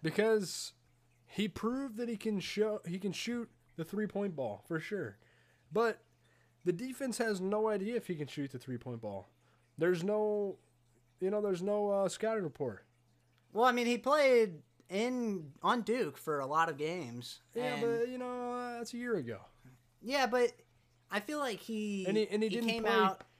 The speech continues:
Speaker 1: he didn't play that many games. He was hurt most of the season.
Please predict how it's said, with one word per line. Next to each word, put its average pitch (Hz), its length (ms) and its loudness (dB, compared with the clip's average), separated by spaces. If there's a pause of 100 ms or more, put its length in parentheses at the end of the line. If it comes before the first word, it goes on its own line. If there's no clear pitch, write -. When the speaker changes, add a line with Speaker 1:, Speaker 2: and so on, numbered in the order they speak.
(140)
Speaker 1:
he 208 60 -2
didn't 240 180 -2
play 226 180 0
that 220 200 4
many 220 160 -2
games. 208 400 -4
He 190 80 -8
was 180 120 -6
hurt 190 320 -4
most 139 260 -6
of 135 60 -10
the 120 60 -8
season. 107 400 -12